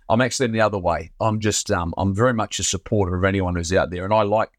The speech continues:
and appreciate when people play great golf or good golf because I understand how hard the game is. I, we're a tough crowd, Kiwis, you know. We're a cr-, I was out there walking the fairways and watching some remarkable golf being played. And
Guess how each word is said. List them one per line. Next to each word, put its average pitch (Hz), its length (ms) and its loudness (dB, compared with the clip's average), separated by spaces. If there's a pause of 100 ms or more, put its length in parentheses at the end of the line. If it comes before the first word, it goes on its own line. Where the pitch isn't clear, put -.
(440)
and 98 240 2
appreciate 101 600 0 (320)
when 104 180 0
people 104 240 0
play 98 240 2
great 98 300 -2
golf 95 480 0
or 117 180 0
good 131 220 2
golf 80 420 -6
because 101 240 -2
I 104 100 4
understand 113 480 -2
how 95 120 0
hard 90 240 2
the 95 80 -6
game 104 320 0
is. 71 260 -4 (460)
I, - 100 0 (320)
we're 196 140 4
a - 40 -2
tough - 300 -6
crowd, 127 400 2
Kiwis, 117 400 -2
you 107 60 -6
know. 101 360 0
We're 131 140 0
a 123 60 0
cr-, - 160 0 (240)
I 160 80 4
was 160 160 2
out 135 140 4
there 123 120 0
walking 123 380 -2
the 98 340 2
fairways 117 400 2
and 110 160 -4
watching 120 380 0
some 107 320 -2 (100)
remarkable 117 680 0 (260)
golf 117 300 2
being 104 220 -2
played. 113 440 2 (320)
And 117 220 0